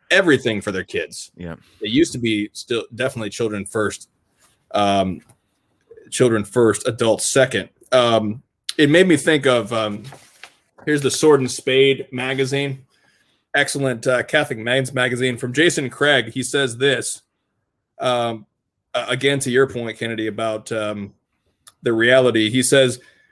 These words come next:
Speaker 1: "Not only are there philosophical and even theological errors that deny the truth of reality, but the sheer force and omnipresence of the manufactured disconnects us from reality."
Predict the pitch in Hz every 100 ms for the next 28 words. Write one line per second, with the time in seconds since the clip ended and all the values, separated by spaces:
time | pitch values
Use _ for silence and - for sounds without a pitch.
0 | _ _ _ 123 156 190 214 220 202 180
1 | 151 151 139 143 135 - 151 139 - 196
2 | 196 196 180 151 151 160 147 123 151 151
3 | 139 123 143 147 135 117 123 135 135 -
4 | 147 139 107 107 127 143 101 82 - _
5 | _ _ - 135 139 - 208 220 - 160
6 | 139 135 - - 135 123 147 185 185 147
7 | - 190 180 147 131 - - _ _ _
8 | - 151 143 135 135 165 233 214 - 202
9 | - - 117 90 95 _ _ _ _ -
10 | 165 - 151 151 - 135 135 - 123 123
11 | 165 202 147 -